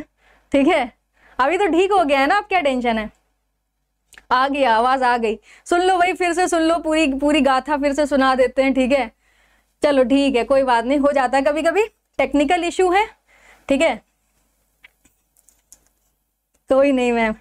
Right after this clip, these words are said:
ये वाला फंक्शन सुनाई नहीं दिया, ठीक है? चलो भाई, अभी दिखाई नहीं दिया, फिर सुनाई नहीं दिया, फिर से सुन लो। यहाँ पर क्या है, एक्स स्क्वायर है, तो एक्स स्क्वायर में एक्स की कोई भी वैल्यू पुट कर दो, स्क्वायर हो जाएगा, वो पॉजिटिव ही आने वाली है।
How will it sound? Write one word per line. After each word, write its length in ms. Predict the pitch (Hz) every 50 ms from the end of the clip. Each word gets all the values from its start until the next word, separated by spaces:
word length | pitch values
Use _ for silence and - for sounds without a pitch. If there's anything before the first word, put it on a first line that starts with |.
| _ _ _ _ _ _ _ _ _ _ _ _ _ _ _ _ _ _ _ _ _ _ _ _ _ _ _ _ _ _ _ _ _ _ _ -
ये 160 | 254 277 302
वाला 220 | 294 294 302 302 294
फंक्शन 360 | 277 285 277 277 311 302 294
सुनाई 340 | 302 294 269 277 277 277 285
नहीं 160 | 277 269 262
दिया, 240 | 233 233 226 220 220
ठीक 240 | 220 254 285 285 285
है? 120 | 311 254 226 - - - - _ _
चलो 200 | - 311 320 339 330
भाई, 120 | 311 285
अभी 180 | 277 277 285 277
दिखाई 380 | 269 294 - 294 302 320 339
नहीं 140 | 359 370 370
दिया, 200 | 330 349 381 381
फिर 140 | 349 349 339
सुनाई 340 | - 349 302 302 302 320 339
नहीं 120 | 349 320
दिया, 200 | 294 330 359 381
फिर 220 | - - 320 311 285
से 160 | 311 339 330
सुन 160 | - 302 254
लो। 220 | 233 233 214 202 - _ - - - - - - -
यहाँ 260 | 254 269 269 330 381 392 415
पर 120 | 392 381
क्या 180 | - 359 330 311
है, 200 | 294 320 370 381 - 302
एक्स 220 | 330 320 - - 330 285
स्क्वायर 500 | - - - - 311 294 294 311 349 392 339
है, 360 | 285 311 302 311 349 403 - - _ _ _ _
तो 60 | 359 370
एक्स 280 | 349 392 - - - 392
स्क्वायर 440 | 359 - - - 330 320 311 311 330
में 120 | 339 370 415
एक्स 300 | - 311 294 285 - -
की 140 | - 415 403
कोई 340 | - - 370 359 370 415 392
भी 120 | 381 415 359
वैल्यू 240 | 370 359 339 381 370
पुट 240 | - 359 294 277 277
कर 140 | 320 311
दो, 220 | 311 285 392 427 427
स्क्वायर 360 | - - - 330 311 320 339 339
हो 120 | 311 320
जाएगा, 300 | 277 302 302 294 285 370 415
वो 140 | 403 415 415
पॉजिटिव 520 | - 349 285 294 277 311 294 277 349 311
ही 80 | 349 339
आने 260 | 311 277 262 262 262
वाली 300 | 247 240 226 240 226 226
है। 120 | 233 226